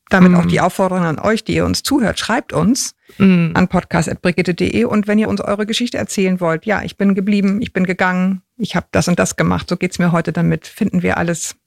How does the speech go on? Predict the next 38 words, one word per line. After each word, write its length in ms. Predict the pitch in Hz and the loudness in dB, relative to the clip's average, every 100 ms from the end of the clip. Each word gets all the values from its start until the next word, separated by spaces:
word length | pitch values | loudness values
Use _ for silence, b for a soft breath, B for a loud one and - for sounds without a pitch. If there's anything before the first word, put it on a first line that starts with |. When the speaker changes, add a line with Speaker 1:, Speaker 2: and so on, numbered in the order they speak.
| _ | _
Speaker 1:
spannend 340 | - - 185 | -4 2 2
und 120 | 180 165 | 2 0
wollen 140 | 180 | 0
wir 80 | 180 | -2
gerne 280 | 180 190 165 | -2 0 0
mit 180 | 165 | -2
euch 160 | - 165 | -6 -6
besprechen. 440 | - - 160 - - | -6 -2 -4 -2 -2
Also 160 | 170 | 0
nicht 300 | 175 185 - | 0 0 0
nur 360 | 185 185 170 151 _ | 2 2 2 -2 _
Fachfrauen. 640 | - 160 - - 147 156 156 _ - | -4 -4 -4 -4 -2 0 -4 _ 0
Speaker 2:
Ja, 260 | 185 175 - _ _ | 2 2 -2 _ _
denn, 420 | 196 202 220 233 - | 2 4 2 0 -6
wie 180 | - 208 | -6 -2
gesagt, 520 | 214 180 170 170 - - | -2 0 0 -2 -6 -2
es 160 | 208 - | 0 0
ist 340 | 233 247 - | -2 -2 0
ein 200 | 208 196 | 0 2
bunter 340 | 202 196 202 180 | 0 -2 0 0
Mix 420 | 214 - - - | 0 -2 -6 -6
und 420 | - 208 202 190 | -2 0 0 0
mal 180 | 196 190 | 0 0
tut 220 | - 196 | -2 -4
einem 180 | 180 185 | 0 2
die 140 | 185 | 0
eine 320 | - 185 214 208 | 0 0 0 -2
Info 280 | 202 - | -4 -6
gut 340 | 185 196 202 - | -6 -2 -2 -2
und 220 | 190 180 | 0 0
dann 200 | 175 170 175 | 0 0 0
die 140 | 175 | -2
andere 720 | - 175 196 196 185 185 185 | -2 0 0 -2 -2 -2 -2
und 220 | 180 170 | -4 -2
immer 260 | 175 185 185 | 0 0 0
eigentlich 340 | 170 165 170 | -2 -4 -6
das 220 | - 160 | -4 -4
Gespräch. 600 | - - - - - - | -4 -8 -4 -2 -2 -4